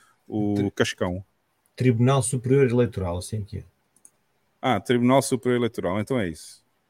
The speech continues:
Speaker 1: Que deve fazer parte do S T F, quase
Speaker 2: É.
Speaker 1: certeza.
Speaker 2: É.
Speaker 1: Ah, eu peço desculpa, não conheço as siglas todas do Brasil, não sei todos os nomes dos,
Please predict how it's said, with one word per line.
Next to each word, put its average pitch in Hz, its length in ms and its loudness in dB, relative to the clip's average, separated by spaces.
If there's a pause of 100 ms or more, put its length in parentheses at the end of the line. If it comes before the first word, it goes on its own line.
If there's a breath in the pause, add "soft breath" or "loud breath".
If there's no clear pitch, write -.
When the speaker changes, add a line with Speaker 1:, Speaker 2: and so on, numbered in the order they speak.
(160)
Speaker 1:
Que 113 80 -14
deve 110 160 4
fazer 113 240 2
parte 107 260 2
do 117 100 2
S 107 140 -2
T 110 100 -4
F, - 300 -10 (140)
quase 92 200 -6
Speaker 2:
É. - 140 -6
Speaker 1:
certeza. 82 300 -8 (560)
Speaker 2:
É. 85 160 -12 (920)
Speaker 1:
Ah, 107 240 2
eu 113 60 6
peço 123 220 4
desculpa, 139 300 4
não 123 100 6
conheço 131 280 2
as - 120 -2
siglas 120 340 2
todas 110 320 2
do 101 140 -4
Brasil, 101 420 -2
não 113 120 -8
sei 98 200 -8
todos 98 260 -4
os 95 120 -4
nomes 98 300 -2
dos, 95 440 -10